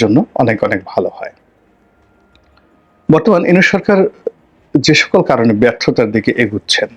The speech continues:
সেই ব্যর্থতার কতগুলো কারণ, বিশেষ করে ছয় সাতটি কারণ আমি আপনাদের সামনে বলবো। প্রথম যে কারণ,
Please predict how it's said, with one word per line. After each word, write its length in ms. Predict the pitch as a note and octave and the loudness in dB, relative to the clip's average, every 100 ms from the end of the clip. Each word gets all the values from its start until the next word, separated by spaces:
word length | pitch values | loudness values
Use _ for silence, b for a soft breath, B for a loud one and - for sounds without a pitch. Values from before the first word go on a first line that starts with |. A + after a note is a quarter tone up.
| _ _ _ _ _ - | _ _ _ _ _ -10
সেই 280 | - D#3+ C#3+ | 0 2 2
ব্যর্থতার 840 | D3+ C#3 - D3+ D#3+ E3+ F#3+ G3+ - A#3 - _ _ _ _ _ | 0 -2 -2 -2 2 2 2 0 -4 -20 -20 _ _ _ _ _
কতগুলো 320 | - - E3 | -4 0 2
কারণ, 260 | B2 G#2+ A2 C3+ | 2 0 2 2
বিশেষ 200 | G#2+ A2 | 0 -4
করে 160 | - F#3+ | -4 -4
ছয় 200 | - - | -4 -4
সাতটি 300 | - - A#2 | -4 -6 -2
কারণ 280 | G#2 G#2 C#4 - b b b b b b - | 0 2 0 -2 b b b b b b -2
আমি 160 | A#2+ F3+ | 0 2
আপনাদের 320 | D#3+ - G#2+ G#2 | 0 -2 -2 -2
সামনে 200 | A2+ G2+ | -2 -2
বলবো। 340 | F#2+ F#2 E2 - _ _ _ _ _ _ _ _ _ _ _ _ _ _ _ | -4 -8 -12 -20 _ _ _ _ _ _ _ _ _ _ _ _ _ _ _
প্রথম 580 | F3 E3 - A3+ A3+ A#3+ D4+ - | -2 0 2 4 4 2 -2 -2
যে 120 | B2+ | -2
কারণ, 320 | A2+ G2+ - | 0 -4 -6